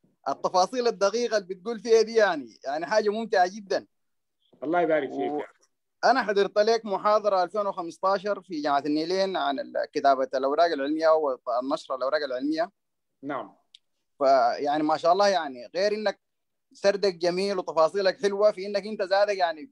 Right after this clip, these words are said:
Speaker 1: بحاجة شبابية كده و-، ومع الطلبة يعني صراحة ال-، ال-،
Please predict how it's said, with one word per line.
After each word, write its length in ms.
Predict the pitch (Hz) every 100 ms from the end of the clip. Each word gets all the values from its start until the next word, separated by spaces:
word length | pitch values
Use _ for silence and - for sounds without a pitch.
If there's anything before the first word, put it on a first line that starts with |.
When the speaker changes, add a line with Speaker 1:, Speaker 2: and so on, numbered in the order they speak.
| _
Speaker 1:
بحاجة 380 | 147 147 185 202
شبابية 600 | 175 156 151 151 190 185
كده 420 | 170 185 185 180 180
و-، 180 | 165 - _ _ _ _
ومع 300 | - 147 139
الطلبة 440 | 156 - 196 185 185
يعني 360 | 156 139 127
صراحة 360 | 131 165 190 190
ال-، 440 | 180 156 104 107
ال-، 160 | 123